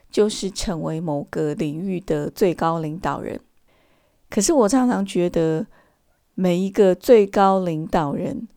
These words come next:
他无论权力有多大，领导多少人，他们的背后一定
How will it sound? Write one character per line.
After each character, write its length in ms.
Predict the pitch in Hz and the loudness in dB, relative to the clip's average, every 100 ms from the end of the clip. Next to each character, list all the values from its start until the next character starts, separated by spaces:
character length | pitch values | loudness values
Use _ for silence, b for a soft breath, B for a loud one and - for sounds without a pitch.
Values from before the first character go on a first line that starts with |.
| _ _ _ _ _ _ | _ _ _ _ _ _
他 340 | - 196 196 185 | -6 -2 -2 -2
无 180 | 190 196 | -2 2
论 240 | 220 196 | 2 0
权 220 | 196 196 | -2 -2
力 140 | 180 185 | -2 -2
有 120 | 151 | -2
多 240 | - 165 | -2 -2
大， 380 | 170 196 156 - _ _ _ _ _ _ _ _ - | -2 -2 -2 -6 _ _ _ _ _ _ _ _ -6
领 220 | 170 208 | -4 0
导 180 | 202 165 | 0 2
多 160 | 180 | 0
少 240 | 185 165 151 | -2 -4 -4
人， 300 | 147 147 214 _ _ _ _ _ _ _ | -6 -6 -10 _ _ _ _ _ _ _
他 220 | - 240 | -4 0
们 100 | 247 | 2
的 80 | 208 | 0
背 320 | - 226 190 | 2 2 2
后 400 | 214 254 180 - _ _ | 0 0 0 -2 _ _
一 100 | 190 190 - | -8 -8 -2
定 340 | 254 208 185 | 0 0 -4